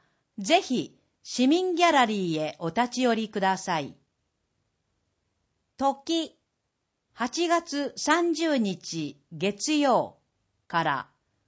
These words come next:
九月三日金曜。ところ、市役所二階市民ギャラリー。問い合わせ先、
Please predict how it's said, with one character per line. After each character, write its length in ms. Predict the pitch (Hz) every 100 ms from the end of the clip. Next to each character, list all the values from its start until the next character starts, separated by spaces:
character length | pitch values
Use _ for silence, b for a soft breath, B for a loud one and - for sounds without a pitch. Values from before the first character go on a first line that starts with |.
| _ _
九 160 | - 349
月 520 | 330 302 - 170 135
三 240 | 160 185 180 _
日 320 | - 214 202 - _ _ _ _ _
金 400 | - 320 320 302
曜。 480 | 294 233 156 127 - _ _ _ _ _ _ _ _ _ _ _ _ _ _ _ _
と 160 | - 214
こ 260 | - 311 294
ろ、 320 | 277 269 - _ _ _ _ _ _ _ _
市 240 | - - 269
役 260 | 349 349
所 220 | - 233 185
二 220 | 175 170
階 440 | 196 190 190 170 -
市 260 | - - 233
民 340 | 294 349 339
ギ 80 | 302
ャ 80 | 302
ラ 200 | 226 175
リ 400 | 151 131 117 -
ー。 40 | _ _ _ _ _ _ _ _ _ _ _ _ _ _ _ _ _ _ _ _ _ _ _ -
問 300 | 240 302 320
い 40 |
合 120 | 311
わ 120 | 294
せ 160 | 294 262
先、 640 | - 240 233 - 202 190